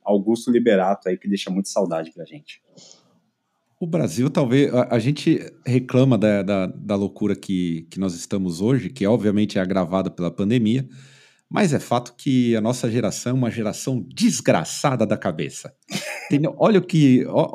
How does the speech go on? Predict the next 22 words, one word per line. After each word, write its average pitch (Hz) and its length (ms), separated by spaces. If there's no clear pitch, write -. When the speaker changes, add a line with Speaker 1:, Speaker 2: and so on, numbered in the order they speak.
Speaker 2:
olha 214 140
o - 20
que 220 100
essa 160 200
geração 143 380
cresceu 135 420
vendo. 92 400
Danny 180 200
Boy 151 460
sendo 120 1160
seduzido 160 720
por 156 300
adultas. 110 760
É 214 100
o 311 160
cúmulo. 185 520
E 233 80
dançando 247 480
no 226 240
domingo 196 320
à 147 60
tarde. 107 480